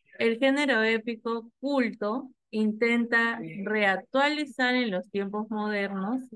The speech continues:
la épica romana, en un estilo generalmente lleno de reminiscencias, ¿no? En una rima consonante, ¿no?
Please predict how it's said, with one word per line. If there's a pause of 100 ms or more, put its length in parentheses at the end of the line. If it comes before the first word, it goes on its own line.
(280)
la
épica
romana, (120)
en
un
estilo
generalmente
lleno
de (500)
reminiscencias, (1120)
¿no? (300)
En
una
rima
consonante,
¿no?